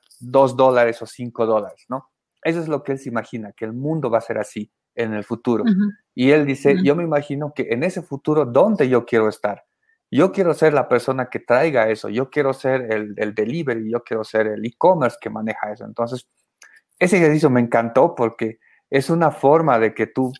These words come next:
Speaker 1: visualizas un futuro, ¿no? Entonces, es, es muy, muy interesante. Entonces, eh, yo dejaría así con, con este mensaje. Esa innovación sí es ver también a futuro, a dónde quieres ir y soñar y visualizar qué es lo que quieres conseguir y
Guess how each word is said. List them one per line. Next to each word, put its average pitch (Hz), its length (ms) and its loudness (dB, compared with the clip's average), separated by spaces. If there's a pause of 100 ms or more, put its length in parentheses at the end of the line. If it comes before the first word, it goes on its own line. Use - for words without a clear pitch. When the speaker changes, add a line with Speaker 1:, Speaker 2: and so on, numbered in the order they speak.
(540)
Speaker 1:
visualizas 123 840 -2
un 104 120 -12
futuro, 104 520 -8
¿no? 120 340 -14
Entonces, 110 500 -12
es, 120 180 -4
es - 100 -20 (440)
muy, 151 420 2
muy 131 360 0
interesante. 107 640 -2
Entonces, 113 540 -4
eh, 110 240 0
yo 120 120 4
dejaría 131 280 4
así 123 160 -6
con, 113 340 -2
con 110 160 0
este 110 160 -6
mensaje. 110 400 -4
Esa 107 160 -6
innovación 113 520 0
sí 123 220 -2
es 107 200 0 (400)
ver 135 240 4
también 120 260 2
a 107 80 2
futuro, 113 420 0
a 107 60 4
dónde 123 400 2
quieres 110 360 -6
ir 131 140 -4
y 107 240 -10 (220)
soñar 120 440 2
y 120 40 0
visualizar 107 800 0 (200)
qué 123 100 0
es 127 100 -2
lo 113 120 0
que - 140 -14
quieres 104 260 -6
conseguir 104 380 -10
y 107 120 -14